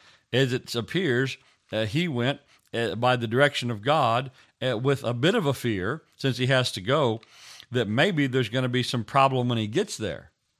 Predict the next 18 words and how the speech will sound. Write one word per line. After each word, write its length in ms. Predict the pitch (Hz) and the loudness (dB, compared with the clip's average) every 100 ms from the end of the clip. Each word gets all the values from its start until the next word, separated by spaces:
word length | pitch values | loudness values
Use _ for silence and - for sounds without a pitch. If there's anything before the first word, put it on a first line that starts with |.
| _ _ _ | _ _ _
But 160 | 107 | -2
he 120 | 110 156 | 0 2
doesn't 280 | 185 160 | 2 0
think 340 | 143 160 147 - | -2 0 0 -2
and 120 | 123 | 0
doesn't 180 | 143 131 | 2 2
have 220 | 127 117 | 0 0
any 160 | 131 123 | 0 -2
fear 480 | - 165 110 110 _ - - - - _ | -2 0 0 -2 _ -20 -20 -20 -20 _
of 160 | 120 117 | 0 2
his 180 | 120 113 | 2 2
own 400 | 151 123 110 107 | 2 2 0 -2
teaching 460 | - 180 - 113 | -2 -2 -2 -2
of 120 | 117 | -2
the 60 | 104 | -2
gospel 640 | 117 147 - - 104 95 _ _ | 2 2 2 -6 -6 -6 _ _
by 180 | 101 113 | 0 0
salvation 800 | 110 120 117 127 143 - 98 104 | 2 0 2 0 -2 -4 -6 -8